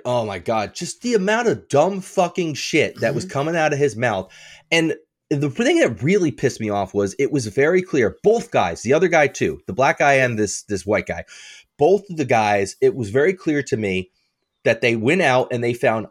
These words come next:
Speaker 1: not dumb women, not dumb,
Speaker 2: Unprepared.
Speaker 1: unprepared,
Speaker 2: Unprepared.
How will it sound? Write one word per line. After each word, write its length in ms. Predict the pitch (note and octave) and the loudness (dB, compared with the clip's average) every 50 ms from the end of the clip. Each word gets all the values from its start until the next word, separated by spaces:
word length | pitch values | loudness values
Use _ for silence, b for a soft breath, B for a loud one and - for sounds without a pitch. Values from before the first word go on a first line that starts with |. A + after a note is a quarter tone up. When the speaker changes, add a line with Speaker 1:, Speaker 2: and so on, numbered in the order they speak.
| _ _ _ | _ _ _
Speaker 1:
not 300 | - - G#2+ G#2 C#3 G#2 | -2 -2 -2 -2 -4 -2
dumb 220 | - B2+ A#2 G#2+ G2 | 0 0 0 0 -2
women, 320 | F2+ E2 E2 D#2 D2 D2+ | -4 -6 -6 -10 -12 -4
not 200 | G2 C3 - A#3+ | 0 0 0 0
dumb, 100 | A#3 A3+ F#2+ E2+ | 0 0 0 0
Speaker 2:
Unprepared. 320 | - A3+ F3+ C#3+ - - b b b b | 0 -2 -4 -4 -8 -14 b b b b
Speaker 1:
unprepared, 720 | - D#3+ F3 G3+ - F3+ G#3 A#3+ G#3+ F3 F3 E3+ D3+ C3+ | 0 0 0 0 0 0 0 0 2 4 4 6 6 6
Speaker 2:
Unprepared. 340 | - D#3 C#3 A2+ E2 D#2 - | 4 2 -2 -6 -10 -16 -20